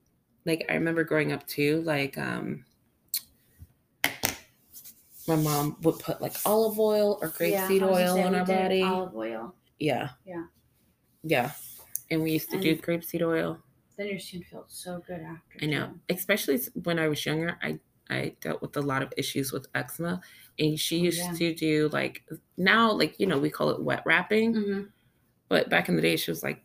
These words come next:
Speaker 1: "No, you don't dry off completely."
Speaker 2: Yep.
Speaker 1: <laughs>
Speaker 2: Mom told me the same thing, too.
Speaker 1: Yeah, and I'd be like, "Okay."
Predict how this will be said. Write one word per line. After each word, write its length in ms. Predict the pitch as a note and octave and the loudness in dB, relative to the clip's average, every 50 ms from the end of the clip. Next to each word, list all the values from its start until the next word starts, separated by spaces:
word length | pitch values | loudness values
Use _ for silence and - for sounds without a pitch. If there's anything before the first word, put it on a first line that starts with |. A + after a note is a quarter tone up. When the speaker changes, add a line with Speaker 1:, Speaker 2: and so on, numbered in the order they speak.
| _ | _
Speaker 1:
"No, 280 | D#3+ E3+ F#3 F3+ D3+ C3+ | 0 2 2 2 2 0
you 180 | C#3 - - C3 | -2 -4 -4 -2
don't 320 | C3+ E3+ F3+ F#3 - - | -2 0 0 -2 -4 -4
dry 360 | - E3+ E3+ F3 F3 E3+ D#3+ | -4 -2 0 2 2 2 2
off 200 | D3+ D3 D#3+ - | 0 -2 -4 -6
completely." 880 | - - D#3+ D#3 D3 - - E3+ - - - _ - - - - F#3+ A3+ - | -8 -8 -8 -8 -6 -2 0 0 0 0 -2 _ -2 -2 0 0 -2 -2 0
Speaker 2:
Yep. 180 | - A3+ - - G5+ G#5+ A#5 A#5 B5 C6 - | 0 0 0 -2 -4 -8 -8 -8 2 6 6
Speaker 1:
<laughs> 840 | - - - B4+ A4+ - - - - - - G4 - - - - | 6 6 6 4 2 2 2 0 0 0 0 0 -2 -4 -6 -2
Speaker 2:
Mom 220 | - E3 E3 F3 E3+ | 2 2 2 2 0
told 160 | F#3+ E3 C#3 | -2 -4 -2
me 60 | D#3 | -4
the 40 | E3+ | -4
same 200 | - D3 C#3+ C#3+ | -4 -6 -6 -6
thing, 160 | B2+ B2+ D#3+ - | -8 -10 -12 -8
too. 180 | - F3+ C#3+ - | -8 -4 0 2
Speaker 1:
Yeah, 180 | G3 G#3 E3 D3+ | 4 6 6 4
and 160 | - - E3+ | 4 2 0
I'd 80 | E3+ F3 | 0 2
be 60 | E3+ | 2
like, 260 | D#3 D3 - - - _ - - | 2 2 2 0 -2 _ 0 2
"Okay." 520 | - - B3 - G#3+ G3+ G3+ G3 G3+ G3+ | 2 2 6 6 6 6 6 4 0 -4